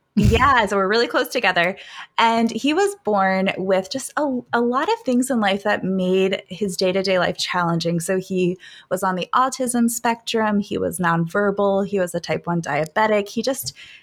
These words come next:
he had a lot of things working against him. And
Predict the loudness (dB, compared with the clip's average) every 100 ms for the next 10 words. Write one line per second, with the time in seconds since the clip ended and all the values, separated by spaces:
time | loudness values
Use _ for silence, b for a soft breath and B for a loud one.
0 | B -4 -2 2 2 0 -2 0 2 0
1 | 0 0 0 0 0 -2 0 -2 -2 -2
2 | -2 -4 -2 0 0 0